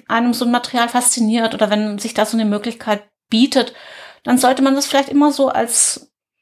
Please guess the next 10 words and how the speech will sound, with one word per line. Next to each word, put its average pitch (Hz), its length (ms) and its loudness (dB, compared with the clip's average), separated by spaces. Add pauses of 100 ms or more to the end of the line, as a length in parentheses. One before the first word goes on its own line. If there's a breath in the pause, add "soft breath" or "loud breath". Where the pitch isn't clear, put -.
(160)
ja, 262 160 2
so 294 100 -2
als 233 180 0
Hintergedanke 226 1400 0
immer 240 240 0
noch 247 160 0
mit 247 240 2
sich 262 180 0
führen 240 320 2
und - 500 -4